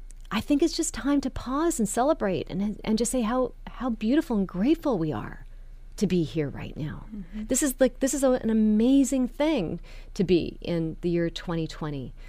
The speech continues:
Speaker 1: of clearer vision, of this, of this new dimension that's unfolding to all of us, because our, our old consciousness is collapsing.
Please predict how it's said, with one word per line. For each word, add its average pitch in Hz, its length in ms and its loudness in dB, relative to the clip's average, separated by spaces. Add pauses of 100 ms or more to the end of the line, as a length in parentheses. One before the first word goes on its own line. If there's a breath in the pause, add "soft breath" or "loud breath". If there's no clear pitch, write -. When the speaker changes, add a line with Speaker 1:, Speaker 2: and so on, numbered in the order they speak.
(180 soft breath)
Speaker 1:
of 175 240 -2
clearer 202 400 4
vision, 151 640 -4
of 175 200 -6
this, 170 300 -2 (220 loud breath)
of 170 160 -4
this 175 200 0
new 196 300 8
dimension 175 540 0
that's - 160 -6
unfolding 160 440 -4
to 165 80 -8
all 156 140 -4
of - 80 -6
us, - 160 -8
because 240 300 -2 (200 loud breath)
our, 339 360 10
our 285 180 12
old 269 240 4
consciousness 220 540 0
is 180 120 0
collapsing. - 600 -2